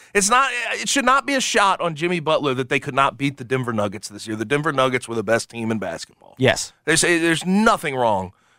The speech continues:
Speaker 1: with, with Jimmy Butler's output this, these playoffs, this entire season. He was phenomenal. He just hurt his ankle and couldn't get, couldn't beat a better team
Speaker 2: Even
Speaker 1: in that
Speaker 2: with a
Speaker 1: moment.
Speaker 2: healthy ankle, I
Speaker 1: Couldn't
Speaker 2: don't
Speaker 1: do it
Speaker 2: think
Speaker 1: a third time. Exact-,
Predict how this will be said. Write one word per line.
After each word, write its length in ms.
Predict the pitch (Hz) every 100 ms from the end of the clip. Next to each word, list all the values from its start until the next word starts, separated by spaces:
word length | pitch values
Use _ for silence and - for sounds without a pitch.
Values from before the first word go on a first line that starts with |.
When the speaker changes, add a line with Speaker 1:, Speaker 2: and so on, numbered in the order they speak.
| _
Speaker 1:
with, 260 | 127 117 - -
with 380 | 131 113 - _ _ _ _ 107
Jimmy 260 | 156 143
Butler's 760 | 120 131 - 127 113 - - - _ _ _ _ _ _ -
output 600 | 160 - - 151 - -
this, 180 | 139
these 260 | - 135 139
playoffs, 720 | - 139 143 139 139 135 - - _ _
this 180 | 151 139
entire 440 | 123 - 139 143
season. 580 | 127 - 135 123 131 127 -
He 120 | 151
was 160 | 160 156
phenomenal. 760 | - 135 117 113 104 82 - _ _ _ -
He 100 | 127
just 180 | 127
hurt 180 | - 151
his 140 | 147 143
ankle 340 | 139 135 135
and 100 | 120
couldn't 220 | 131 123
get, 540 | 120 123 - 120 127 -
couldn't 360 | 170 160 123
beat 200 | 170 156
a 20 |
better 240 | 123 131 127
team 380 | - 104 90 -
Speaker 2:
Even 240 | 208 240
Speaker 1:
in 60 | 240
that 80 | 214
Speaker 2:
with 80 |
a 20 | -
Speaker 1:
moment. 160 | 196
Speaker 2:
healthy 320 | 180 170 160
ankle, 300 | 139 147 123
I 60 | 117
Speaker 1:
Couldn't 160 | - 349
Speaker 2:
don't 100 | 339
Speaker 1:
do 40 |
it 40 |
Speaker 2:
think 100 | 294
Speaker 1:
a 20 | -
third 260 | 269 247
time. 260 | 180 127 117
Exact-, 340 | 180 254 247